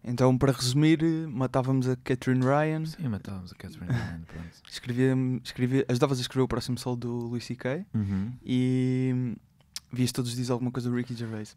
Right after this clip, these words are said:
Speaker 2: Sim, via. Se bem que, menos que fosse, quer dizer, menos não, porque eu neste momento já escolhi, portanto sou, estou sujeito a isto.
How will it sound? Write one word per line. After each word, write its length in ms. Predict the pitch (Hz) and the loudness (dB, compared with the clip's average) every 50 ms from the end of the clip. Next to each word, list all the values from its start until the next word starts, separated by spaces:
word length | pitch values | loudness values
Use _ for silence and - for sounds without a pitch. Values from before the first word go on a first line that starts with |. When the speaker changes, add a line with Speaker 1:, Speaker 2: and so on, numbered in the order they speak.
| _ - | _ -8
Speaker 2:
Sim, 240 | - 139 131 127 123 | -4 -2 -2 -2 -2
via. 360 | 107 101 95 95 92 - - | 0 0 0 0 0 -2 -2
Se 140 | - - 113 | -2 0 2
bem 140 | 127 135 131 | 2 2 2
que, 80 | - 117 | 0 2
menos 320 | 117 120 127 139 135 - | 4 6 6 4 4 0
que 80 | - - | -4 -6
fosse, 360 | - 135 135 123 - - 135 131 127 123 123 120 117 110 - - - - - - - - 104 | -2 -2 -2 -2 -2 -2 -2 0 0 0 0 -2 -2 -4 -6 -8 -12 -14 -16 -16 -14 -6 -2
quer 80 | - 107 | 0 2
dizer, 180 | 95 87 90 | 2 2 2
menos 200 | 104 120 127 110 | 4 2 2 2
não, 200 | 107 110 98 87 | 2 2 0 0
porque 180 | 82 - - 85 | -4 -6 -6 -6
eu 40 | 82 | -6
neste 140 | 87 87 92 | -4 -4 -4
momento 160 | 90 87 - | -4 -4 -2
já 60 | - 92 | -4 -6
escolhi, 280 | - - 95 98 110 | -4 -4 -4 -4 -4
portanto 260 | 104 - - 98 92 - | -4 -4 -6 -6 -6 -8
sou, 200 | - 87 85 85 - - - | -10 -12 -12 -12 -12 -14 -16
estou 180 | - - - 92 | -14 -12 -12 -10
sujeito 340 | - - - 92 90 - 87 | -10 -8 -8 -8 -8 -6 -8
a 40 | 85 | -8
isto. 260 | 78 - - - | -8 -10 -14 -18